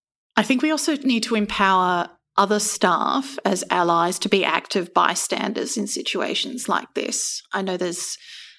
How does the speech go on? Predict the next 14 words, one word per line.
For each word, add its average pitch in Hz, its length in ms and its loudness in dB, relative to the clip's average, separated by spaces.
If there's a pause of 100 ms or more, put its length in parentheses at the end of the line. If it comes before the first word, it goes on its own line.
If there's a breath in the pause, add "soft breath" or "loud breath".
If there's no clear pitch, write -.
(380 loud breath)
a 208 40 4
lot 185 200 2
of 175 80 -2
training 175 320 -2
out 170 120 0
there 180 140 0
on 170 140 0
active - 340 -4
bystanders, 170 680 0
particularly - 360 -2
in 180 80 -4
the 175 80 -4
sexual 170 420 -2
harassment, - 760 -6